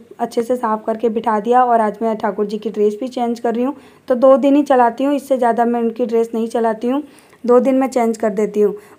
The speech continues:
और ठाकुर जी की, अ, जो पोशाक वगैरह जो होती है ना, वो मैं उस तरह से एक box में करके रखती हूँ, तो वो गंदी भी नहीं होती हैं और बहुत ही आसानी से रखी भी रहती हैं, मुझे बहुत आसानी से मिल भी जाती हैं,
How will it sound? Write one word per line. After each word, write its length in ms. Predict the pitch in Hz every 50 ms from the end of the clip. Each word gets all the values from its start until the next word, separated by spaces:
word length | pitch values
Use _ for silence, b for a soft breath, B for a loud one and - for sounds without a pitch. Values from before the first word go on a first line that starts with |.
| B
और 100 | 208 226
ठाकुर 300 | 220 254 247 233 247 269
जी 120 | 247 269 262
की, 260 | 220 285 277 269 269
अ, 60 | 262 262 -
जो 420 | - 240 233 226 226 214 214 - 254
पोशाक 460 | 247 254 233 233 233 240 220 226 226
वगैरह 320 | 247 240 240 247 240 262 254
जो 160 | 226 262 254
होती 260 | 247 233 233 240 240
है 60 | 240
ना, 120 | 247 285 311
वो 160 | 294 269 262
मैं 160 | 247 247 247
उस 140 | 247 247 247
तरह 200 | - 240 233 233
से 120 | 226 240
एक 100 | 233 240 226 214
box 320 | 220 214 214 214 - -
में 100 | 247 233
करके 260 | 247 226 226 220 247
रखती 280 | 240 233 220 220 - 247
हूँ, 160 | 254 294 330 330 B B B B B -
तो 80 | 233
वो 80 | 233 233
गंदी 300 | 226 247 233 226 220 247
भी 120 | 220 262
नहीं 140 | 262 262 269
होती 240 | 262 254 233 262 262
हैं 160 | 269 277 285
और 260 | 277 262 240 233 233 226
बहुत 300 | 220 226 247 269 277 269
ही 60 | 285
आसानी 340 | 254 233 233 240 220 226 233
से 140 | 220 233 220
रखी 220 | 214 214 - 226
भी 80 | 247 240
रहती 280 | 240 226 226 233 254
हैं, 80 | 262 262
मुझे 240 | 254 240 220 226 214
बहुत 280 | 208 214 208 208 208
आसानी 360 | 214 208 214 226 208 208 220
से 100 | 208 220
मिल 220 | 208 220 233 247 247
भी 140 | 262 285 269
जाती 360 | 277 262 254 254 - 262 262
हैं, 100 | 269